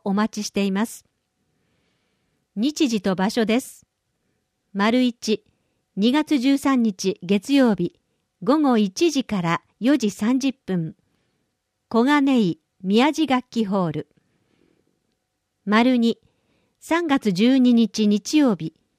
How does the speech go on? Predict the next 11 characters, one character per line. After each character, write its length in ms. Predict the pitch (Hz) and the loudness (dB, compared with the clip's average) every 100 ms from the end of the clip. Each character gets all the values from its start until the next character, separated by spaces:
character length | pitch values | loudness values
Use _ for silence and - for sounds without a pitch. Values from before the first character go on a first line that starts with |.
| _ - | _ -2
午 180 | 202 320 | 0 2
後 160 | 285 | 2
一 300 | 226 185 311 | 0 0 -2
時 140 | 269 - | -2 -4
か 160 | 190 | -4
ら 220 | 170 165 _ _ - | -4 -4 _ _ -2
四 180 | 247 | 0
時 140 | 285 220 | 2 -2
三 280 | - 233 254 | -2 -2 0
十 120 | 262 | -2
分。 440 | _ 185 165 151 | _ -6 -6 -8